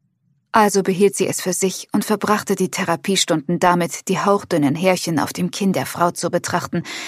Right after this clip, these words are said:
wenn diese sich etwas notierte. Zwei der Kinnhaare waren ungewöhnlich lang und faszinierend.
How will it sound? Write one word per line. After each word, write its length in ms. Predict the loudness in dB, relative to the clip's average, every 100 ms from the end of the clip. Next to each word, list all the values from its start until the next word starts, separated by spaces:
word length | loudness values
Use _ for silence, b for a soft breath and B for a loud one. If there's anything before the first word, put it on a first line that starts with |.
| B
wenn 180 | 2 4
diese 260 | 4 2 0
sich 280 | -4 -6
etwas 260 | -6 -6 -4
notierte. 460 | -4 -4 -8 -8 -10 -12 _ _ _ _ _ _ _ _ _ _ _ _ _ _
Zwei 320 | -8 -2 2
der 140 | 2 0
Kinnhaare 580 | 0 0 0 -2 -4 -4
waren 280 | -2 -4
ungewöhnlich 760 | 4 4 4 -2 -4 -4 -4 -6
lang 280 | -2 2 2
und 120 | 0
faszinierend. 720 | -4 -8 -4 -2 0 -2 -8